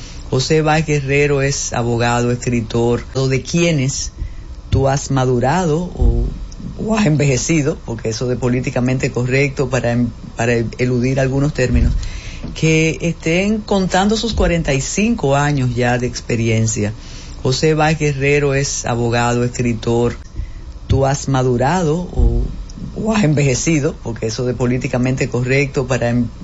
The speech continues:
para eludir algunos términos, que estén contando sus cuarenta y cinco años ya de experiencia. José Báez Guerrero es abogado, escri-, envejecido, porque eso de políticamente correcto para, para eludir algunos términos,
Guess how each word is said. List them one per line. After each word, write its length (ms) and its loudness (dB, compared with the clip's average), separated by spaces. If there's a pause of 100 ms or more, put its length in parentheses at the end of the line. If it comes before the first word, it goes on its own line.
para 200 0 (240)
eludir 420 0
algunos 320 0
términos, 400 2 (640)
que 460 2
estén 580 0
contando 580 2
sus 160 -2
cuarenta 400 2
y 80 2
cinco 560 0
años 380 2
ya 240 2
de 80 -2
experiencia. 880 0 (500)
José 300 2
Báez 240 2
Guerrero 560 2
es 320 -2
abogado, 600 0
escri-, 280 -2
envejecido, 800 2
porque 240 -6
eso 180 -2
de 100 0
políticamente 720 0
correcto 580 0
para, 280 0 (380)
para 200 0 (240)
eludir 400 2
algunos 340 2
términos, 400 2